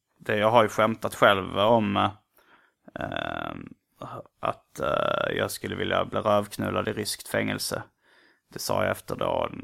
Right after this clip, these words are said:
den här grejen vi gjorde med samhällsjudo och, eh, Putin. Det kan ni googla om ni inte har hängt med i det. Eh, det var ju såklart ett skämt. Och samtidigt så vet jag inte riktigt, visste jag inte då hur ont man kan ha i röven.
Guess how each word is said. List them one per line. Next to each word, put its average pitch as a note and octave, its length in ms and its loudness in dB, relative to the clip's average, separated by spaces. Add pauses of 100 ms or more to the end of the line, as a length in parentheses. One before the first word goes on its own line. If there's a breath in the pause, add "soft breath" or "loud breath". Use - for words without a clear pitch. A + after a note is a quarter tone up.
(400)
den - 120 -8
här G2+ 180 -2
grejen G2+ 280 -2
vi G2+ 60 -4
gjorde G2 180 -2
med F#2+ 100 -8
samhällsjudo G2 840 -2
och, - 520 -8
eh, - 180 -2
Putin. - 580 -4
Det - 60 -6
kan A2 160 -2
ni G#2 60 -2
googla G#2 400 -2
om G2 100 -2
ni G2+ 60 -4
inte G2+ 160 -6
har G2+ 100 -2
hängt G2+ 220 -6
med G#2 160 2
i - 40 0
det. - 160 -2 (1000 soft breath)
Eh, - 540 -4
det - 240 -4
var G#2+ 160 0
ju G#2+ 60 0
såklart - 420 -6
ett - 100 -14
skämt. - 600 -2 (680 soft breath)
Och - 280 -6
samtidigt G#2+ 640 -2
så F#2 180 -4
vet G#2 420 2
jag G#2+ 100 2
inte A2+ 220 -4
riktigt, - 580 -12 (380)
visste B2 300 -4
jag A2+ 60 2
inte B2+ 140 -2
då A2 220 4
hur A2+ 340 -2
ont G#2 300 -6
man A2 160 -6
kan A#2 180 -8
ha F2+ 240 0
i B2 140 2
röven. D#2 440 0